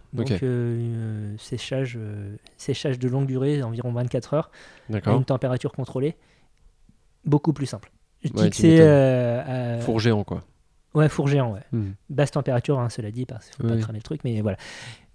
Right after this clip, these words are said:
Speaker 1: Et c'est à controverse, c'est sujet à controverse parce que, euh, tu peux les bouillanter dans une eau sucrée, par exemple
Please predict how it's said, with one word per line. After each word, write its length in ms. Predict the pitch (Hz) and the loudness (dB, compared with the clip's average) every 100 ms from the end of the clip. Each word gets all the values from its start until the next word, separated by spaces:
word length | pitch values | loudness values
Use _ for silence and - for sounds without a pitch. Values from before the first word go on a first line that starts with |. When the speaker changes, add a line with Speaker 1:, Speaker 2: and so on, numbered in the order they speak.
| - | 2
Speaker 1:
Et 160 | 151 | 4
c'est 200 | 143 170 | 4 4
à 140 | 156 160 | 6 6
controverse, 400 | 170 160 190 202 | 2 0 2 0
c'est 200 | - 151 | -2 -4
sujet 320 | - 180 180 | 0 4 6
à 80 | 185 | 6
controverse 380 | 175 160 196 - | 4 0 -2 -2
parce 160 | 139 | -8
que, 120 | - 170 | -2 2
euh, 360 | 160 131 123 - | 4 4 0 -2
tu 120 | 131 | -6
peux 140 | 160 | 0
les 120 | 151 143 | 2 4
bouillanter 360 | 143 143 175 | 2 2 0
dans 80 | 143 | -2
une 260 | 127 127 131 | -2 -2 -2
eau 60 | |
sucrée, 320 | - 170 - | -4 -6 -6
par 120 | 170 131 | -4 -4
exemple 300 | 127 127 | -6 -10